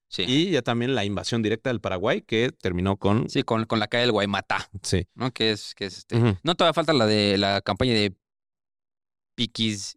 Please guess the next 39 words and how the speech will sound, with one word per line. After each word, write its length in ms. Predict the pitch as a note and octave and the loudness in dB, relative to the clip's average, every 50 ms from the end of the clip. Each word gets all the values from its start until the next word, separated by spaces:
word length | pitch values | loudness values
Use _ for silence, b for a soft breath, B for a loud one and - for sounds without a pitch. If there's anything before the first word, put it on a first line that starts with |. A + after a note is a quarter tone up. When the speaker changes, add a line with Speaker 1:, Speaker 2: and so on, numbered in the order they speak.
| _ | _
Speaker 1:
Órale, 400 | - - G#2 B2 C3 G2 F2 G2 | -6 -2 0 0 2 2 0 0
este 180 | A#2 A#2+ - F#3 | 0 0 2 2
nombre 220 | E3+ D#3 D3+ D3+ | 2 4 4 4
va 80 | C#3+ C#3 | 4 4
a 40 | C#3 | 4
ser 140 | - D#3+ C#3 | 2 2 0
nuestro 280 | A#2+ G#2+ - - G#2 | 0 0 0 -2 -2
taparacá 560 | - - - - - G2 F2+ F2 - A2 A2+ | 0 -2 -4 -4 -4 -4 -4 -4 -2 0 0
de 60 | A#2+ A#2+ | 0 0
este 140 | - - | -2 -4
episodio, 320 | G2 - - - A#2 G2+ F2+ | -6 -6 -4 -2 0 2 2
Speaker 2:
Ajá. 80 | G#2 | 2
Speaker 1:
güey. 120 | F#2+ F2 - b b b b b b b b b b b _ _ _ _ _ _ | 2 0 -2 b b b b b b b b b b b _ _ _ _ _ _
Piqui, 520 | - F#3+ G3 - - G3 A3+ C4 G4+ E4 - - _ _ _ _ _ _ _ _ _ _ _ _ _ | -2 -2 -2 0 0 2 2 2 0 -2 -6 -12 _ _ _ _ _ _ _ _ _ _ _ _ _
Piqui 640 | - C#3 E3 - _ _ - - G3+ A3 A#3+ - - _ _ _ _ _ _ _ _ _ _ _ _ _ _ | -4 -4 -4 -4 _ _ -4 -2 0 0 0 -2 -4 _ _ _ _ _ _ _ _ _ _ _ _ _ _
Speaker 2:
Piqui, 340 | - B2+ A#2+ - B2+ B2 A#2 B2+ C#3+ | -2 0 0 2 4 4 4 4 2
Speaker 1:
City. 260 | - A#2+ A2+ - F3+ | 0 -2 -2 0 0
Speaker 2:
Piqui 200 | D#3 D3 B2 B2 | 2 2 2 2
City. 400 | A2+ - D#3 D#3 C3 G#2 F2+ - _ - | 2 4 4 4 4 2 0 -2 _ -2
Speaker 1:
El, 200 | - A#2 A#2+ A#2 | 0 2 4 4
el 300 | A#2 A#2 A2+ A2+ A2+ G#2+ | 4 4 4 2 2 0
Piqui 280 | - - - - A#2 | -2 -6 -8 -8 -8
City. 340 | G#2+ - C3 B2 G2+ F#2 - _ _ | -4 -2 -2 -2 -4 -4 -10 _ _
Speaker 2:
Campaña 320 | - G2+ G2+ G2+ A#2+ C3 C3+ | -2 0 2 2 4 4 4
del 120 | C3 B2+ | 4 2
Piqui 240 | A2+ - F#2 - G#2+ | 0 -2 -2 -2 0
City, 280 | - - E3+ G3 G#3+ G3+ | 2 2 2 4 2 2
falta 240 | - D3 C3+ - B2+ | 2 2 2 2 2
la, 100 | A#2 G2 - | 0 0 -2
la 260 | - G#2 G#2+ G2+ G2+ | -2 0 2 2 0
ocupación 440 | F#2 - G2 - G2+ - - A#2+ B2+ | 0 0 -2 -2 0 0 0 0 0
de 40 | |
Asunción, 540 | B2 - - G2+ G2+ - D3 E3 G3+ A#3 A#3+ _ _ _ _ _ _ _ _ _ | 0 0 0 -2 0 2 2 2 2 2 -2 _ _ _ _ _ _ _ _ _
luego 260 | - - G#2 A#2 A#2 A2+ | -2 2 4 4 4 4
la 100 | A2 G#2 | 4 2
campaña 420 | - G#2+ G#2 - A#2+ B2+ C3 B2+ | 0 0 0 0 0 2 2 4
de 60 | A#2 | 4
las 140 | G2+ F#2+ - | 2 2 0
cordilleras 720 | - G#2+ G2+ G2 G2 A2 C#3+ F3 A3 C4 B3 - - - | 0 0 0 2 2 4 4 4 4 2 0 -4 -10 -12